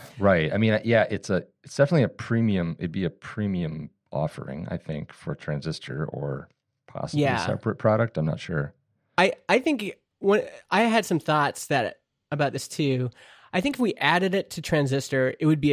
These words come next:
Speaker 2: a whole new tier, like an enterprise tier.
Speaker 1: Yep. Mm-hmm.
Speaker 2: One ninety-nine, two ninety-nine a month or something. And, um, because it would require more support. It would require,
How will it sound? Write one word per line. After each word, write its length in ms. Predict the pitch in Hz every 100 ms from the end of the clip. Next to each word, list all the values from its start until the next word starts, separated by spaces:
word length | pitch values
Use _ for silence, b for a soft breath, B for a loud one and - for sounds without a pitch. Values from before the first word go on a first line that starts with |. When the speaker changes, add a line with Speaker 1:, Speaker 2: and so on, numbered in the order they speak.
| 131 - -
Speaker 2:
a 40 |
whole 260 | - 175 170
new 140 | 147
tier, 480 | 131 - 131 - 117
like 160 | - 131
an 80 | 139
enterprise 520 | 120 143 165 151 147
tier. 500 | - 151 151 147 160 -
Speaker 1:
Yep. 260 | 101 - - _ _ _
Mm-hmm. 120 | 101 101
Speaker 2:
One 140 | 147
ninety-nine, 560 | 143 143 139 135 135 131
two 180 | - 143
ninety-nine 560 | 135 135 135 131 131
a 60 | 127
month 340 | 123 123 -
or 80 | 131
something. 540 | - 131 143 139 147 - _ _ _ _ _ _ - -
And, 500 | 151 139 135 135 - - b b b b b
um, 560 | 151 139 123 123 123 143
because 220 | 170 175 170
it 100 | 160
would 260 | 156 190
require 340 | 190 - 170 151
more 180 | 151 139
support. 640 | - - 127 120 - - _ _ _ _ _ -
It 120 | 139
would 280 | 135 156 156
require, 920 | 151 147 151 131 135 135 131 123